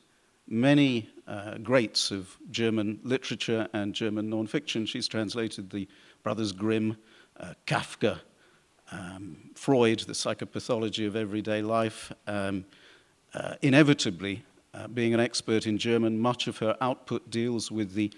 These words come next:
barbarous history of the Third Reich and the tragic fate of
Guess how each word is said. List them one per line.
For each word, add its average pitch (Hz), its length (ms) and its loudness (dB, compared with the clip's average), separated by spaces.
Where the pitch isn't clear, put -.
barbarous 120 640 6
history 113 500 0
of 107 280 -2
the 107 120 -4
Third 113 300 4
Reich 110 380 0
and 110 140 0
the 110 60 -4
tragic 113 420 0
fate 110 380 0
of 104 160 -2